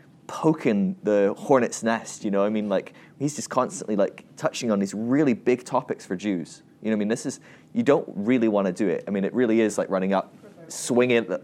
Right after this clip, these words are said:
the wasp's <laughs> nest or something and then running away going, <laughs> um,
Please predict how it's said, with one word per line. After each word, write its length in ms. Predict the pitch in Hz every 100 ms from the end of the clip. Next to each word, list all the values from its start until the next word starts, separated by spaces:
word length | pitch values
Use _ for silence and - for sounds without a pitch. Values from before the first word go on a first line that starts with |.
| 104
the 100 | 95
wasp's 440 | 107 - - -
<laughs> 20 |
nest 360 | 131 143 170 -
or 60 |
something 220 | 147 147 127
and 80 |
then 160 | 117 120
running 260 | 127 120 117
away 240 | 120 120
going, 240 | 107 117 185
<laughs> 40 |
um, 560 | - - - - -